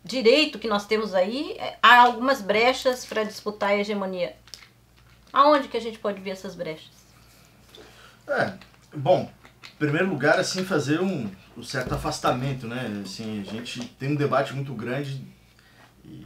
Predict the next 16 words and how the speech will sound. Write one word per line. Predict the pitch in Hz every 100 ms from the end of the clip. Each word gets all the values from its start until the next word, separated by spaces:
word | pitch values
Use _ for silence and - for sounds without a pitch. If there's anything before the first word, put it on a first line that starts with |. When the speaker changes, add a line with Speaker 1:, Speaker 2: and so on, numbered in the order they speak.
| -
Speaker 2:
e | - - - 92
até | 143
entre | 160 180 135
nós | 123 143 160 -
mesmo, | 101 127 123 98
do | 98
que | 127
é |
tático, | 123 120 139 - 135
o |
que | 135
é |
estratégico | 135 - 135 127 127 127 143 - -
no | 143 143
interior | 135 143 123 120 131
desse, | 123 123 - 135 135 110 95